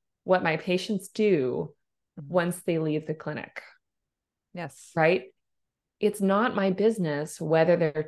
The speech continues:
Speaker 1: taking their medications or whether they're doing this or that, because I don't hold that, right? Like, I, I'm not responsible for that. But our systems absolutely benefit from us continuing to believe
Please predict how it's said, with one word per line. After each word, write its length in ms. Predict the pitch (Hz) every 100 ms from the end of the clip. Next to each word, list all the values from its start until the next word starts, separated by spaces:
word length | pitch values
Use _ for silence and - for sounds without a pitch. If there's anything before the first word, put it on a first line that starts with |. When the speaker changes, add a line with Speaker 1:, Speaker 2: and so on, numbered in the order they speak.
| - -
Speaker 1:
taking 260 | 185 185
their 120 | 165 151
medications 800 | 139 139 - 160 160 151 139
or 80 | 131
whether 240 | 151 143 143
they're 180 | 147
doing 400 | 143 180 196 196
this 220 | 160 147 -
or 140 | 143
that, 420 | 160 165 139 123 - _ _ _ _ _ _ _ _ _ _
because 260 | 190 190 190
I 180 | 220 254
don't 320 | 285 277 -
hold 440 | - 269 302 254
that, 400 | 147 - - - - _ _
right? 240 | 185 214
Like, 140 | 220 214
I, 280 | 226 226 -
I'm 160 | - 220
not 220 | 247 330
responsible 680 | 262 - 240 269 - 185 143
for 160 | - 156
that. 180 | 139 - - _ -
But 180 | 208 202
our 140 | 196
systems 680 | 196 - - 403 - 202 185 -
absolutely 960 | 208 208 - - 185 202 254 254 135 185
benefit 680 | 190 185 196 208 185 - -
from 180 | 160 156
us 220 | 139 -
continuing 720 | - 160 143 185 175 156 143
to 160 | - 147
believe 880 | 147 147 165 214 175 117 131 135